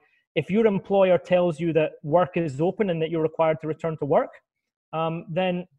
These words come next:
as far as I'm aware, you're more or less contractually obliged to do so. Um, obviously, football is slightly different to some other workplaces in terms of what people are gonna be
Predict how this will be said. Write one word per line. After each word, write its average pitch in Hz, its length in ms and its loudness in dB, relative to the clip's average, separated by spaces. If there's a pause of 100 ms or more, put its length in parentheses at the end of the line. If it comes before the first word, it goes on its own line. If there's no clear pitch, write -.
(200)
as - 80 -12
far 220 180 -2
as 180 80 -2
I'm 185 120 0
aware, 180 280 2
you're 160 180 2
more 170 220 2
or 165 60 4
less 160 260 0
contractually 165 540 -2
obliged 156 640 -4
to 156 80 -10
do 220 180 -6
so. 123 320 -8 (500)
Um, 151 420 -6 (260)
obviously, 196 260 -4
football 240 300 0
is 156 180 -10
slightly 240 360 -2
different 180 340 -6
to 175 120 -4
some 170 220 -6
other 196 140 2
workplaces 151 680 -4
in 147 120 -8
terms 156 360 -2
of 143 200 -4 (400)
what 175 160 -6
people 160 240 -4
are 151 60 -2
gonna 156 200 -2
be 139 380 -4